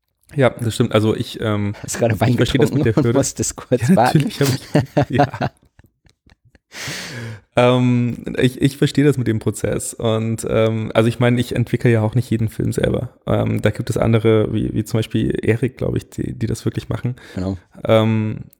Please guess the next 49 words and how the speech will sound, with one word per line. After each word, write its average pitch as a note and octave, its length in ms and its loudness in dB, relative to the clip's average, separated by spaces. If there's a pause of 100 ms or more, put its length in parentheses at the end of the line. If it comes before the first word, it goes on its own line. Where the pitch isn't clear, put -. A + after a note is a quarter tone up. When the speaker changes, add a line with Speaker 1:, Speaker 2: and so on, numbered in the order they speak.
(180)
Speaker 1:
und, A2+ 600 2
äh, - 120 0
da G#2+ 140 -2
hab B2 80 2
ich B2+ 140 0
einen A2 120 0
Heidenrespekt A2 540 -2
vor. - 180 -6
Also A2 320 0
für, A#2 240 -4
für - 140 -8
die A#2 60 0
meiste A2+ 280 0
Zeit A2+ 200 0
bin A2+ 80 -2
ich - 120 -8
auch - 60 -20
zu - 100 -6
faul - 460 4
und, A2 320 -2
äh, A#2 180 0
der A2 140 2
Entwickler C3 420 2
hält A#2+ 240 2
auch - 140 -6
nur A2 100 -2
einen G#2 80 -2
Monat. D3 400 4
Das A#2 140 -2
heißt, A2 340 0
ähm, G#2+ 400 -2
da - 80 -4
müsste A2 260 -4
man B2 60 -4
sich - 140 -14
irgendwie A2 260 -6
jede, A2 380 -2
jeden A2+ 180 -6
Monat A2 260 -4
einen A2 100 -6
neuen A#2 180 -2
kaufen. A#2 340 -6 (800)
Ähm, A2 460 4
also G2+ 180 -2 (200)
ist - 200 -8
nicht - 140 -8
bei F#2+ 100 -6
jedem G2+ 180 -4
so. G#2+ 180 -4